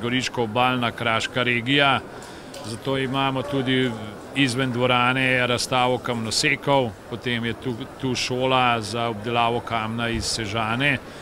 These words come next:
Tako da v okviru Minfosa, tako kot sem poudaril, strokovne, poučne delavnice, tudi predavanja, tudi poudarek na okolju, imamo projekcijo filma o ohranjanju evropskih rek.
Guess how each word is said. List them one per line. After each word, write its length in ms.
Tako 160
da 220
v 120
okviru 460
Minfosa, 840
tako 240
kot 180
sem 220
poudaril, 500
strokovne, 760
poučne 460
delavnice, 760
tudi 240
predavanja, 880
tudi 540
poudarek 640
na 100
okolju, 680
imamo 340
projekcijo 760
filma 320
o 60
ohranjanju 720
evropskih 720
rek. 260